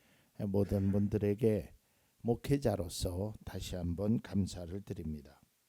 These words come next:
지난 십일 년간의 우리의 걸어온 삶을 바라보면서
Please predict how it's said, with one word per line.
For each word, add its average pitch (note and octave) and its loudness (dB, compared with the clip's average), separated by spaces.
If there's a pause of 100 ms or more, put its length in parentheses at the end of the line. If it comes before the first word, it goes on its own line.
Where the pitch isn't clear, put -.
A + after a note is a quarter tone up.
(1300)
지난 D3 0
십일 F#3+ 2
년간의 B2+ 2
우리의 G#2 4
걸어온 G2 0
삶을 F2+ -2
바라보면서 G2 -2